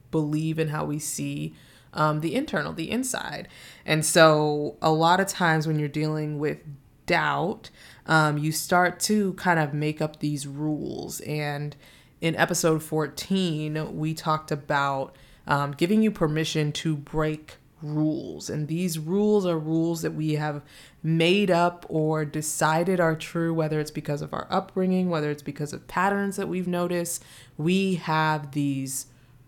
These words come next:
rules in our life that we want to stick to. Some examples are, um, "If I have money, then I can't have success."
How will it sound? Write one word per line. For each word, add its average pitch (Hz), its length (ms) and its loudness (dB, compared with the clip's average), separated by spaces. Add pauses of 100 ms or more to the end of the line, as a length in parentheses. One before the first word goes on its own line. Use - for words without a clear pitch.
(680)
rules 160 880 0 (420)
in 185 480 2 (180)
our 156 340 4
life 156 1000 -2
that 156 520 0
we 160 240 0
want 160 360 -4
to - 120 -8
stick 233 380 -2
to. - 200 -6
Some 156 160 -4
examples 160 640 -2
are, 143 360 -2 (340)
um, 151 520 -2 (880)
"If 196 220 4
I 180 140 6
have 170 240 0
money, 160 300 0
then 156 160 -8
I 151 100 -8
can't 160 340 -4
have 147 180 -6
success." - 720 -8